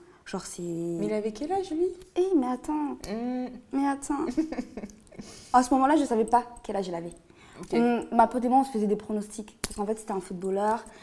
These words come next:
Speaker 1: Euh, enfin, on voit pas.
Speaker 2: Mm.
Speaker 1: On voit pas l'âge, en fait. On, on pense que, mais non. Et à ce moment-là, je pensais qu'il avait vingt-trois ans,
Speaker 2: Mm.
Speaker 1: tu vois.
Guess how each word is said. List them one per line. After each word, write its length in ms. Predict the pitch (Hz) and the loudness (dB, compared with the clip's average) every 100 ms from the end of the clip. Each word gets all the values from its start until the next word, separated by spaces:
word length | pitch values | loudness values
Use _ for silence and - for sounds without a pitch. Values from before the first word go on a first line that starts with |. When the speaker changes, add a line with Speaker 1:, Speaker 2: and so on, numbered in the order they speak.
| 208 - - | -20 -20 -8
Speaker 1:
Euh, 640 | 196 196 196 190 190 190 190 | -2 0 0 0 0 -2 -4
enfin, 420 | 190 196 196 190 - | -4 -2 0 -2 -4
on 80 | 214 | 0
voit 220 | 214 214 | 2 2
pas. 200 | 226 220 - - | 0 -2 -10 -10
Speaker 2:
Mm. 180 | 208 202 190 196 220 | -6 -4 -6 -8 -8
Speaker 1:
On 60 | |
voit 160 | 214 208 | -4 -2
pas 140 | 214 | -2
l'âge, 180 | 202 190 | -2 -2
en 100 | 185 185 | -6 -8
fait. 720 | 180 - - - - - - - | -10 -12 -16 -18 -4 -2 -2 -2
On, 240 | 233 - | -2 0
on 40 | 233 269 | 4 10
pense 200 | 269 269 | 8 8
que, 100 | - 302 285 | 6 8 8
mais 80 | |
non. 120 | 233 240 - - 587 - - - - - - - - - - - - - - | 6 4 2 6 6 6 2 2 2 -8 -8 -8 -10 -20 -20 -20 -20 -14 0
Et 280 | 226 226 220 | 6 6 6
à 100 | 233 | 2
ce 100 | 247 | 4
moment-là, 180 | 269 330 | 4 4
je 60 | |
pensais 180 | 294 285 | 2 2
qu'il 80 | 277 | 4
avait 120 | 214 | 4
vingt-trois 440 | 214 233 233 262 240 | 4 2 2 0 0
ans, 140 | 214 | -4
Speaker 2:
Mm. 100 | 214 | -4
Speaker 1:
tu 80 | 208 | -4
vois. 240 | 196 196 | -4 -4